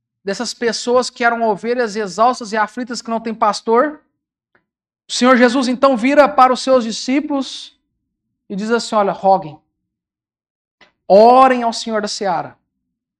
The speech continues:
ora ao Senhor da seara, rogue que o Senhor da seara mande mais trabalhadores, porque a seara, na verdade, é grande, é enorme,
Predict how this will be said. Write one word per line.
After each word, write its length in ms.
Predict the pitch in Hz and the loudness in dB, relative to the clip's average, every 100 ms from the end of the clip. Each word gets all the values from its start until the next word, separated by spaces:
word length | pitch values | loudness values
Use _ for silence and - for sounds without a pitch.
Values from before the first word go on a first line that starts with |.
| _ | _
ora 340 | 170 190 196 | 0 0 0
ao 80 | 190 | -4
Senhor 220 | 185 185 | -8 -10
da 40 | 175 | -10
seara, 480 | - 175 156 135 _ _ _ _ _ _ _ _ _ _ _ _ | -10 -8 -8 -10 _ _ _ _ _ _ _ _ _ _ _ _
rogue 680 | _ 208 247 262 247 277 - _ _ | _ 6 6 6 0 -4 -6 _ _
que 80 | - | -10
o 20 | |
Senhor 440 | 220 - 226 214 233 | -8 -6 -4 -2 -2
da 100 | 226 | -4
seara 380 | - 226 220 214 | -4 -2 0 0
mande 600 | 208 240 285 269 285 - _ _ _ - | 0 -2 0 -2 -6 -14 _ _ _ -8
mais 200 | 226 226 | -8 -6
trabalhadores, 880 | 240 247 247 226 277 269 - - _ _ _ _ _ _ _ _ | -4 -2 -2 0 -4 -4 -18 -20 _ _ _ _ _ _ _ _
porque 240 | 254 262 | -6 0
a 80 | 320 | 0
seara, 680 | 320 - 294 285 381 370 381 _ _ _ _ - | 0 -2 2 4 4 2 -4 _ _ _ _ -4
na 160 | 262 | -2
verdade, 760 | 254 254 233 254 302 - - _ _ _ _ _ _ _ _ - | 2 0 4 2 2 -4 -20 _ _ _ _ _ _ _ _ -12
é 100 | 190 | -8
grande, 440 | 180 202 220 185 | -4 -2 -2 -4
é 20 | |
enorme, 500 | 185 175 185 175 131 | -4 -2 -2 -4 -12